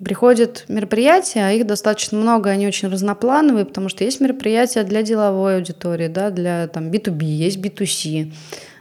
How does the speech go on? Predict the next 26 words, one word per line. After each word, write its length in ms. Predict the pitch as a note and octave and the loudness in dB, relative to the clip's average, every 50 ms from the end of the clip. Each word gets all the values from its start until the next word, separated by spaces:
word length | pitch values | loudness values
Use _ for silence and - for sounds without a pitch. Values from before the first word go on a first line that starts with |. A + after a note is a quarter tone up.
| _ - | _ -8
А, 640 | D#3+ F3 F3+ F3+ F3+ F3 F3+ F3+ F3+ F3+ F3+ F3+ F3 | -4 -2 0 0 2 2 2 2 2 2 2 0 0
есть 340 | E3+ E3+ G3 A3+ A3 - - | 0 0 0 -2 -2 0 0
аудитории, 540 | G#3+ G3+ F3+ F#3+ - - G3+ G3+ G3 G3 F#3+ | 0 0 -2 -4 -2 -2 0 2 2 2 0
у 60 | F#3 | 0
которых, 440 | F#3+ F#3+ F#3 - G#3 G#3 G3+ - - | 0 -2 -2 0 0 -2 -2 -2 -6
например, 440 | F#3 F3 - - F#3+ F#3+ G3 F#3 | -8 -8 -6 -4 -2 -2 0 0
важно, 380 | F3+ F#3 F#3+ F#3+ F#3+ F#3 F3+ F3 | 2 4 4 2 2 0 -2 -4
чтобы 400 | E3 - - F#3 E3+ E3 E3+ E3+ | -4 -6 -6 -6 -6 -4 -4 -4
были 300 | E3+ E3+ F#3 F3+ F3+ F3 | -2 -2 0 0 0 0
увеличены 560 | F3 E3+ E3+ F3 F#3 G3 F#3+ - - - F3+ | 0 0 -2 -2 -2 -2 -2 -4 -4 -4 -4
продажи, 720 | E3+ - - F#3+ F#3+ F#3 A#3+ C#4+ E4+ F#4 E4 D4 B3+ A3+ G3 | -4 -2 0 0 2 4 6 8 8 6 6 4 2 2 2
ну, 140 | G3+ G#3+ | 2 0
то 160 | G#3 - F#3+ F#3 | -2 0 0 0
есть, 120 | F3+ E3 | 0 -2
чтобы 320 | - - - E3 E3 F3 | -6 -8 -10 -8 -6 -4
люди 600 | F3 F#3 B3+ C#4+ B3+ G#3+ A3 G3+ F#3+ F#3 F3+ E3+ E3+ | -2 0 0 0 2 2 2 4 4 4 2 2 0
каким-то 360 | - F3 - - G3+ F#3 G#3 | -2 -6 -6 -4 -2 0 0
образом 320 | G3 F#3 F3+ F#3 E3+ F3+ F3 | 0 0 0 -2 -4 -4 -2
пообщались, 720 | - F#3 F3 F3 - - C#4+ D4 F4+ E4+ D4+ - - - | 0 0 0 0 0 2 4 4 4 4 2 0 0 -2
и 20 | F3+ | -4
за 100 | F3 E3+ | -4 -4
счет 240 | D#3+ - E3 - | -4 -6 -6 -2
этого 360 | A3 B3 C#4 C4+ B3+ G#3 G3 F#3 | 0 0 0 0 0 0 0 0
нам 260 | F3 F3+ F#3 F#3 E3+ D#3+ - - | 0 -2 -2 -4 -4 -6 -12 -12
принесли 640 | - D#3+ D#3+ F3 E3+ D#3+ - G3+ G#3+ A3 G#3 F3+ D#3 | -10 -6 -4 -4 -4 -4 -4 -2 -2 0 0 -2 -4
денег 600 | F3+ E3+ D#3 D#3 D#3+ D#3+ D3+ D3 C#3+ C#3 - - | -8 -14 -12 -8 -4 -2 -2 -2 -4 -6 -12 -16